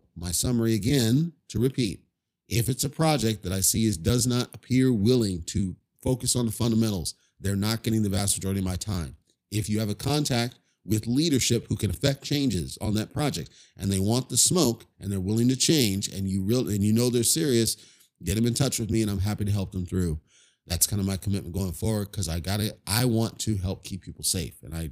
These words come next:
realize that we're not gonna do that if somebody doesn't step up and at least try.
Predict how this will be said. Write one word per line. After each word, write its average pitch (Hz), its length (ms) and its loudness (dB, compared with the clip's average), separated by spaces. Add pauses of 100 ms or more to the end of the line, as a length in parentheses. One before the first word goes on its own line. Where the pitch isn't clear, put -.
realize 98 600 -2
that 87 200 -8 (340)
we're 98 120 -2
not 104 200 0
gonna 98 180 0
do 113 180 4
that 95 300 -2
if 82 100 -10
somebody 92 400 0
doesn't 87 240 -4
step 95 260 -4
up 90 160 -6
and 80 100 -10
at 76 80 -10
least 82 200 -6
try. - 280 -12